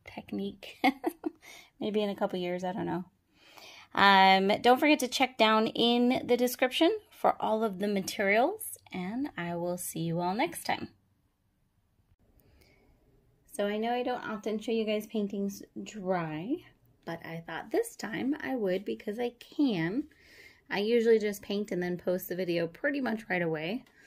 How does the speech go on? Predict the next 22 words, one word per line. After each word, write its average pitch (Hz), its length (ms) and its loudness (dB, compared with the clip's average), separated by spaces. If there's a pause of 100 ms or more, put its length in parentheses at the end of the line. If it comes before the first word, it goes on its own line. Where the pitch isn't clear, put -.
(480)
Um, 165 380 -2
this 170 260 -6
time 175 180 -8
I 165 80 -10
didn't - 240 -6
do - 160 -6
that. - 260 -14
So - 300 -6 (1120)
this 196 200 -8
is 196 120 -8
what 202 140 -2
it 202 60 -2
looks 196 200 -4
like 196 140 -4
completely 180 400 -4
dry. 277 560 2 (560)
It 180 80 -4
has 180 240 -2
not 208 220 0
been 175 180 -4
sealed 311 560 -2
yet. - 480 -4